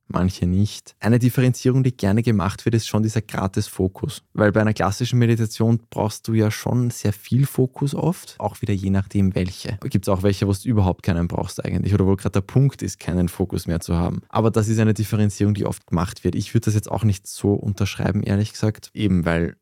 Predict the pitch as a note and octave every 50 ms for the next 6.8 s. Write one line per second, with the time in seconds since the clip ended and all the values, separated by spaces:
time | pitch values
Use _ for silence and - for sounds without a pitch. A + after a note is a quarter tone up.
0 | _ - G#2 F#2+ - - - F#2+ F#2 F2 F2 E2+ F2+ F2+ F2 - - - F2+ F2+
1 | F2+ F2+ - - F#2 F2+ E2+ F2 F#2 - - - - F#2 - - F#2 - - -
2 | - G2 F#2+ - - F2+ F2 - - - - E2+ E2+ F2+ - - - - - F#2+
3 | - - - - - F#2+ G2 - - F#2+ F#2+ - - - F#2+ F#2 - - C#2+ -
4 | - - - F#2+ F2 F2+ F2+ G2+ F#2+ - - - F2 - - - - - - -
5 | - F#2 F2+ F2+ F#2 F#2 G2 - - G#2 G2+ _ _ - - - - - A2 G#2+
6 | - - - G2 - - A#2+ A2+ G2 F#2+ - - - - -